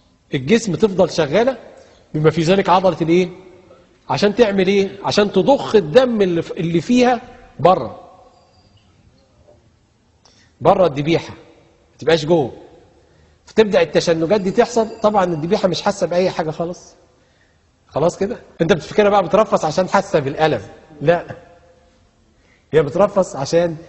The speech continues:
الحتة بتاعت المخ ديت اللي، اللي ايه؟ اللي بتشتغل لا إرادي،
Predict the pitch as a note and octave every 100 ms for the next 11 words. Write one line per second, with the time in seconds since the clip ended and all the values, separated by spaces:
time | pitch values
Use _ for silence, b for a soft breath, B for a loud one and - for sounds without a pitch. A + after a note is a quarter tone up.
0 | - - A#2 F#3 F3+ C#3+ D3 - D3 F#3
1 | F#3 E3 F#3+ F3+ D3+ D3 F3 D#3 D3 D3
2 | E3+ F#3 D3 B2 - F3+ E3 D3+ E3 -
3 | - _ _ _ _ _ - C3+ D#3 D3
4 | D#3+ F#3